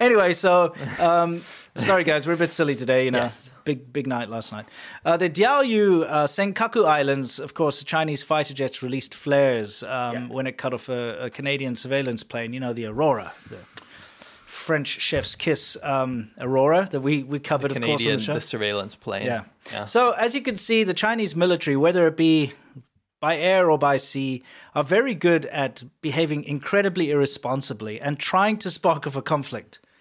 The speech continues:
Speaker 1: You know what I mean?
Speaker 2: Uh, Koala twelve oh three has a very interesting super chat. And he said, um, he or she says, "Is this H M A S Toowoomba is going to be the Australian version of the Aurora? How would
Speaker 1: Hmm.
Speaker 2: it fare against the Aurora?"
Speaker 1: I don't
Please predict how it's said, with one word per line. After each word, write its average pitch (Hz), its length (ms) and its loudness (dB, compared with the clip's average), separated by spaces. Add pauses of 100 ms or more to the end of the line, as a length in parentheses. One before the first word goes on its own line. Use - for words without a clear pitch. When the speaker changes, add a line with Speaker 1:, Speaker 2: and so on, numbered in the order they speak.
(440)
Speaker 1:
You 147 60 -8
know 175 80 4
what 190 100 6
I 208 40 2
mean? 135 280 0 (200)
Speaker 2:
Uh, 135 200 -4
Koala 165 360 0
twelve 147 220 -2
oh 127 60 0
three 123 220 -4
has 110 140 -4
a 110 40 -6
very 123 300 0
interesting 110 340 -10
super 113 300 -10
chat. 95 200 -8
And 95 100 -8
he 104 60 -14
said, 117 280 -6
um, 104 360 -8 (220)
he 131 100 -10
or 123 60 -6
she 117 200 -12
says, 101 320 -10
"Is 113 220 -14
this - 420 -12 (200)
H 127 300 -10
M 120 60 -8
A 120 60 -2
S 113 300 -10
Toowoomba 120 680 -2 (100)
is 110 180 -12
going 113 200 -4
to 113 80 -8
be 117 80 -10
the 110 100 -4
Australian 120 680 -6
version 113 380 -10
of 107 80 -10
the 107 140 -8
Aurora? 107 500 -4
How 175 220 -2
would 233 100 2
Speaker 1:
Hmm. 120 100 -2
Speaker 2:
it - 80 -18
fare 147 220 0
against 117 480 -4
the 98 140 -12
Aurora?" - 420 -12 (460)
Speaker 1:
I 165 240 4 (160)
don't 160 360 2